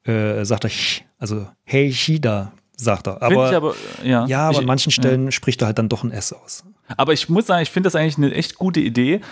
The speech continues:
Speaker 2: dass man die Dialoge voneinander besser abgrenzt, indem man einen einen Sprachfehler gibt. Das ist eigentlich eine ganz geile Idee,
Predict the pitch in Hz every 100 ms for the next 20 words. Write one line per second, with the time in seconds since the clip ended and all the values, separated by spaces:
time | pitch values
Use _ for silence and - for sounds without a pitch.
0 | 123 123 135 147 139 131 135 131 120 123
1 | 113 165 165 - 120 117 117 117 110 110
2 | - - 107 110 - 110 113 113 110 120
3 | 147 127 123 117 107 - 143 143 - 92
4 | 90 - - 110 135 135 123 120 - 127
5 | 120 101 127 143